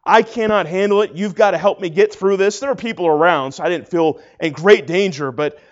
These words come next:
uh, but, uh, I was able to get out of that. And, you know, sometimes you get in that opposition, and it is way bigger than you. <laughs> But it's not bigger than God. But I'd rather have the devil oppose me than God oppose me. How does God oppose? Pride.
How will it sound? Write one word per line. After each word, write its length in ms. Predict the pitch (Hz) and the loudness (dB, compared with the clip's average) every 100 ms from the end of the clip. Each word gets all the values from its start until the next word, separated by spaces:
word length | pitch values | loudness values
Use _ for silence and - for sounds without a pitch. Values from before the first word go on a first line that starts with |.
| _ | _
uh, 400 | 160 160 151 143 | 2 4 6 4
but, 280 | 139 160 160 | 2 0 2
uh, 40 | 165 | 0
I 240 | 147 147 | 2 4
was 140 | 185 170 | 4 2
able 180 | 220 | 0
to 80 | 185 | -8
get 140 | 160 165 | -2 0
out 200 | 202 202 | 2 0
of 100 | 151 | -2
that. 260 | 139 147 | -4 -6
And, 100 | 160 | -8
you 80 | 202 | -6
know, 100 | 196 | -6
sometimes 560 | - 220 214 202 202 156 | -6 -12 -8 -6 -6 -8
you 80 | |
get 200 | 160 190 | -2 -2
in 80 | 160 | 0
that 180 | 160 156 | -4 0
opposition, 800 | 165 185 156 147 202 - 139 107 _ _ _ - | 0 0 -2 -2 -2 -2 -14 -14 _ _ _ -6
and 160 | 165 | 0
it 120 | 196 | 0
is 180 | 240 214 | 0 -4
way 220 | 151 185 | -4 -2
bigger 260 | 170 175 151 | 0 -2 -4
than 160 | 131 135 | -6 -8
you. 220 | 131 98 | -8 -10
<laughs> 40 | - - _ _ _ _ | -18 -18 _ _ _ _
But 100 | - | 0
it's 160 | 202 - | 0 0
not 240 | 233 247 | -4 -2
bigger 220 | 151 190 175 | -2 -2 -2
than 140 | 151 | -2
God. 360 | 165 147 107 - _ _ _ _ | 0 0 -2 -10 _ _ _ _
But 80 | - | 2
I'd 180 | 202 196 | 4 6
rather 240 | 226 277 | 6 4
have 640 | 208 208 208 165 160 165 151 | 2 0 2 2 0 -4 -8
the 80 | |
devil 400 | 165 180 240 240 | 0 4 4 4
oppose 420 | 214 - 214 208 139 | -4 -2 -4 -4 -6
me 120 | 160 | -6
than 160 | 165 | -6
God 240 | 160 170 170 | -2 0 0
oppose 360 | 160 202 190 | 0 -2 -4
me. 120 | 127 120 | -4 -6
How 160 | 165 | -2
does 160 | 170 143 | -2 -2
God 180 | 165 170 | -2 -2
oppose? 460 | 151 175 185 180 | -2 -2 0 -2
Pride. 480 | - 165 131 104 110 | -6 -4 -4 -4 -12